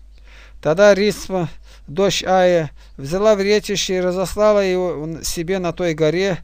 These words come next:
и сидела от начала жатвы до того времени, пока не полились на них воды Божии с неба,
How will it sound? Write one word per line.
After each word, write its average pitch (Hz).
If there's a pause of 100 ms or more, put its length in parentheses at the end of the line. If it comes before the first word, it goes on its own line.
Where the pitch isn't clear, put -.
(300)
и -
сидела 214
от -
начала 202
жатвы 180
до 147
того 156
времени, 196 (420)
пока 180
не 175
полились 170
на 170
них 170
воды 160
Божии 147
с -
неба, 127